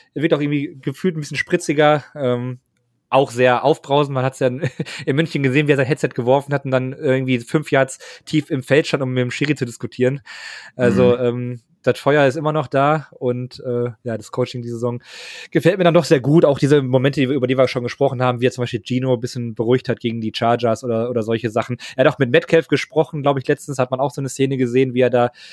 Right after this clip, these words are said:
Speaker 1: ihn noch mal so ein bisschen runtergebracht hat und so. Also, ähm, ich glaube, so, äh, Players Coach haben wir eh mal ihm angehangen und, äh, bestätigt er wieder. Und aktuell sieht, läuft auch das Football-Produkt ganz gut.
Speaker 2: Ja. Ja,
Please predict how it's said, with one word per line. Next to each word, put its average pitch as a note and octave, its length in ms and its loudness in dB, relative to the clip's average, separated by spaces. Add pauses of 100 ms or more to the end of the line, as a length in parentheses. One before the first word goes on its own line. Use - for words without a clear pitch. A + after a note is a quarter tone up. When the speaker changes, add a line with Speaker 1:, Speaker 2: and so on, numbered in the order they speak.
(180)
Speaker 1:
ihn C3+ 140 -2
noch C3 80 2
mal C3 100 4
so A#2 60 -2
ein - 20 -6
bisschen B2 200 -8
runtergebracht B2+ 500 -2
hat B2 80 -6
und A#2 80 -10
so. A2+ 120 -2
Also, A2+ 400 -2
ähm, A2+ 280 -8 (160)
ich - 80 -18
glaube, A#2 400 0 (640)
so, A#2 300 2
äh, A#2 200 -4
Players B2 380 2
Coach A#2+ 400 0
haben A#2+ 180 -4
wir A2+ 80 -2
eh C3 200 4
mal C#3 140 4
ihm B2+ 160 0
angehangen B2+ 540 0
und, A#2+ 300 -8
äh, A#2 180 -4
bestätigt A#2+ 560 -4
er A2+ 140 -4
wieder. A#2 320 -4
Und A2+ 400 -14
aktuell B2 400 -2
sieht, C#3+ 120 -6
läuft D#3 220 4
auch F#3 60 2
das D3+ 160 2
Football-Produkt B2 580 -2
ganz A2 220 -8
gut. - 240 -8 (760)
Speaker 2:
Ja. A2 300 2 (1400)
Ja, C3 180 2